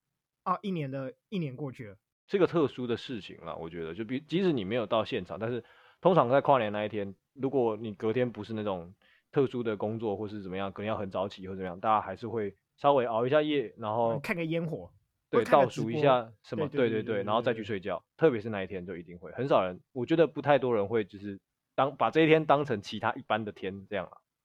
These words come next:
Speaker 1: 但是为什么不一般？它其实就是一般的天啊。你有想过，你有想过这个问题？就是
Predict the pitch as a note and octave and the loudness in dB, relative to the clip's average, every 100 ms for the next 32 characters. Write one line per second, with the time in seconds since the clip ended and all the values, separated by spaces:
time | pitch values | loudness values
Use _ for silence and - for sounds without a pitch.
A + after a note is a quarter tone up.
0 | _ _ _ _ _ D4 D4 C#4+ C4 A#2 | _ _ _ _ _ -6 -4 -2 -4 -6
1 | A2 C#3+ C3 C3+ C#4+ A3 G3+ G3+ G#3+ F3+ | -10 -8 -4 -2 -2 -4 -8 -8 -8 -6
2 | D#3+ C3+ B2+ A2+ - _ _ _ _ _ | -6 -8 -12 -14 -20 _ _ _ _ _
3 | _ _ _ G3 A#3 G3+ E3+ F3+ A3+ A3+ | _ _ _ -4 -2 -2 -4 -2 -2 -2
4 | F3 F#3+ F#3+ D3+ C3+ F2 - A3+ | -2 -4 -6 -8 -12 -18 -16 -16